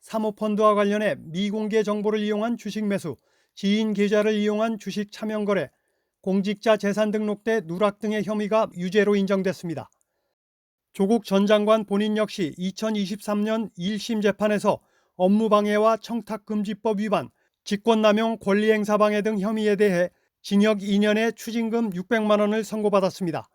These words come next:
지난 이월 이 심에서도 조 전 장관의 사문서 위조, 허위 작성 공문서 행사, 업무방해,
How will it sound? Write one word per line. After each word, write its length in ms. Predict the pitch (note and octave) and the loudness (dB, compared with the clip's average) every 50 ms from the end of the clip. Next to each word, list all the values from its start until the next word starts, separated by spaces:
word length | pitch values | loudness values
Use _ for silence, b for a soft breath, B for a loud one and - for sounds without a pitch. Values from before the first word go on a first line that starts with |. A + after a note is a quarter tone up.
| _ _ _ _ _ _ _ | _ _ _ _ _ _ _
지난 320 | - - A3 A#3+ B3 A#3+ | -6 -2 0 2 2 2
이월 400 | A#3 G3+ G3+ G#3+ A3 A#3 A#3+ A3+ | 2 2 2 2 4 2 2 0
이 200 | F3 F#3 F#3+ G#3+ | -2 -4 -4 -4
심에서도 580 | G3 - A#3 A3+ A3+ G3+ G#3 G#3+ G#3+ G#3+ E3 - _ _ _ _ _ _ _ _ _ _ | -2 -2 -2 -2 -2 -2 -2 0 0 0 -2 -2 _ _ _ _ _ _ _ _ _ _
조 140 | - G#3+ | -4 -2
전 180 | G#3 A3 A3+ A3 | 0 0 0 2
장관의 480 | G#3 A3+ A3 A3 G#3+ A3 G#3+ A3+ A#3 A3 | 2 2 2 4 4 2 2 2 0 -4
사문서 460 | - - A3+ A3+ A3+ A3+ G3+ G3+ A3+ | -4 -4 -4 -2 -2 -2 -2 -2 -2
위조, 380 | G#3+ G#3 G#3 F#3 G#3 F#3 C#3 - _ _ _ _ _ _ _ | -2 -2 -2 -2 -2 -2 -2 -4 _ _ _ _ _ _ _
허위 200 | - A#3 A#3 A3+ | 0 0 0 2
작성 440 | G#3 A#3 A3 G3+ - B3 A#3 A#3+ A#3 | 2 2 0 0 0 -2 -2 -2 0
공문서 480 | - G#3+ G#3+ A3 A3 A3+ A3 G3 A3 A3+ | 0 0 0 0 0 -2 0 0 0 0
행사, 340 | A3 G#3+ G3 - G3 C#3+ - _ _ _ _ _ - | 0 0 0 0 -2 -2 -2 _ _ _ _ _ -4
업무방해, 640 | F3 F#3 G3+ G#3+ A3+ A#3 A3 A3+ A3 G#3+ G3+ D#3 - | 0 2 4 4 4 4 4 4 4 2 0 -2 -4